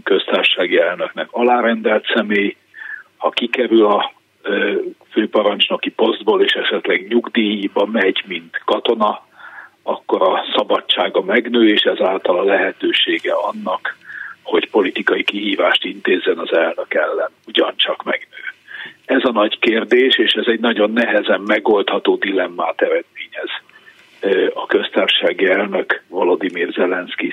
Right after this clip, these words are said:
számára, aki el akarja majd dönteni, hogy ezt megtegye, vagy nem. Ugye ellentétben Oroszországgal Ukrajnában nem lesznek választások, ö, mert, ö, majd akkor lesz választás, hogyha béke lesz, pontosabban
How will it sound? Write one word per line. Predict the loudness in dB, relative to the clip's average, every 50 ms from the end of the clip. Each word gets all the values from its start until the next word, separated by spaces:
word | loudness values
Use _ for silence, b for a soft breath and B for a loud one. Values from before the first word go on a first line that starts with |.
| -4 0
számára, | 2 2 2 2 2 0 0 0 2 2
aki | 2 2 2 0 0 2
el | 2 2 2 0
akarja | 0 0 0 0 0 0 -2 -2
majd | -2 -6 -6 -4
dönteni, | -4 -4 -4 -6 -6 -6 -6 -6 -4 -4 -6
hogy | -4 -4 -4 -4 -6 -8 _ _ _ B B B B B B B
ezt | -8 -6 -4 -2
megtegye, | -2 -2 -2 -2 0 -2 0 2 2 2
vagy | 2 0 -2 -2 0
nem. | 0 0 0 0
Ugye | 0 0 2 2 2 2 0 -2 _ -8 -6 -6 -6 -4
ellentétben | -2 0 2 2 0 0 0 0 0 0 -2 -2 -4 -2
Oroszországgal | 0 0 0 0 0 0 0 0 0 -2 -2 -2 -2 -2 -2 -4 -2 -2 0
Ukrajnában | -2 -4 -4 -4 -2 -2 -2 -2 -2 -6 -6 -6 -6 -6 -8 -6 -4
nem | -4 -2 0 2
lesznek | 2 2 0 -2 -4 -2 -2 -2 -2 -2 0
választások, | 0 2 2 2 0 0 -2 -4 -2 0 2 2 2 2 2 2 0 0 -4 -12 B B B B B B B B B B B B -2
ö, | 0 2 4 4 2 2 2
mert, | 2 0 2 0 -2 -4 -6 -4 0
ö, | 2 4 4 4 2 0 -2 -4
majd | 0 0 2 2 2
akkor | 2 0 0 0 0 2
lesz | 2 2 0 2
választás, | 2 2 2 2 2 0 0 0 0 2 2 2
hogyha | 0 0 0 0 0
béke | 0 2 2 2 2 2 0 0 2
lesz, | 4 2 2 0 -2
pontosabban | -2 -2 -2 -2 -2 -2 0 0 0 0 0